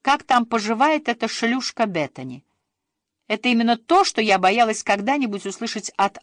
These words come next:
Алекса в свой адрес. Я тогда не поверила тебе, а теперь верю.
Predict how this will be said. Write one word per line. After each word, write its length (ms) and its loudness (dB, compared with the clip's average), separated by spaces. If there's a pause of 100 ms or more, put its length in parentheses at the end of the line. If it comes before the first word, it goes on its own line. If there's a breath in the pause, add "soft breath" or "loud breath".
Алекса 560 0
в 80 -12
свой 520 -2
адрес. 520 -14 (800)
Я 160 2
тогда 260 2
не 100 2
поверила 540 2
тебе, 320 -8
а 40 -10
теперь 360 -10
верю. 340 -10